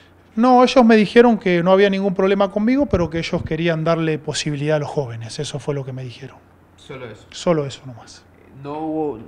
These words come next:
Speaker 2: no hubo un arreglo o tratar de arreglar por el tema económico, de
Speaker 1: No,
Speaker 2: repente
Speaker 1: no, nunca
Speaker 2: más
Speaker 1: hubo.
Speaker 2: contrato?
Speaker 1: No hubo esa posibilidad, no.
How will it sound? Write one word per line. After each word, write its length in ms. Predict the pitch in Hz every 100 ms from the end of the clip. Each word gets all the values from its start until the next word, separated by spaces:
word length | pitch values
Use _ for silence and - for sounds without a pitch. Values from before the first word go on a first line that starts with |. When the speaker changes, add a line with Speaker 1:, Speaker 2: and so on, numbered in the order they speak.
| -
Speaker 2:
no 180 | - 135
hubo 120 | 151
un 100 | 147
arreglo 420 | 131 135 151 151
o 80 | 131
tratar 280 | 117 113 143
de 60 | 139
arreglar 260 | 131 131
por 80 | 123
el 60 | 117
tema 180 | 123 117
económico, 720 | 104 120 147 147 131 120 117
de 60 |
Speaker 1:
No, 80 | 117
Speaker 2:
repente 320 | 117 127 117
Speaker 1:
no, 160 | 123 120
nunca 60 | 120
Speaker 2:
más 100 | 120
Speaker 1:
hubo. 80 |
Speaker 2:
contrato? 480 | 143 107 127 127 117 -
Speaker 1:
No 140 | 180 170
hubo 180 | 165
esa 180 | 151 -
posibilidad, 640 | 135 135 143 139 147 160 165
no. 300 | 143 135